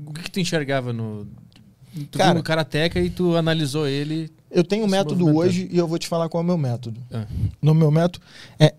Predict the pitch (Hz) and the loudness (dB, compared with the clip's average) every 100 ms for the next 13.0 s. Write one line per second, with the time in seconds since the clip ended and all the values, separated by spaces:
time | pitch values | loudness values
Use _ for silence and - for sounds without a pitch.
0 | - 202 233 185 - 180 - - 170 120 | 4 4 4 0 0 0 2 -2 -2 -2
1 | 104 - - - - - - _ _ _ | -4 -10 -20 -20 -20 -20 -20 _ _ _
2 | _ _ - 139 139 160 170 160 151 147 | _ _ -2 2 4 2 -2 -4 -4 -2
3 | 160 151 180 190 - 175 - - 131 117 | 2 4 4 2 0 0 0 0 0 -2
4 | 117 - - _ _ _ _ - - - | -6 -12 -18 _ _ _ _ -20 -20 -20
5 | - - - _ _ _ _ _ _ 165 | -20 -20 -20 _ _ _ _ _ _ 2
6 | 147 196 233 180 - 175 214 185 151 151 | 4 4 4 4 2 0 2 2 2 0
7 | - 135 147 147 139 139 151 - 170 117 | 0 -2 -4 -2 -2 0 -2 -4 -6 -4
8 | 127 147 123 - 131 131 98 107 143 135 | 0 0 -2 -4 -6 -8 -6 -6 -4 -4
9 | 120 - 117 110 - 127 143 127 113 117 | -6 -8 -8 -8 -6 -4 -2 -2 -4 -8
10 | 117 123 131 120 120 131 - 123 127 117 | -8 -6 -6 -6 -8 -8 -8 -6 -6 -8
11 | 117 120 123 147 135 113 127 123 117 113 | -8 -8 -6 -4 -4 -2 -4 -4 -6 -4
12 | 120 117 117 127 123 139 120 135 123 | -6 -6 -6 -6 -6 -4 -2 -2 -4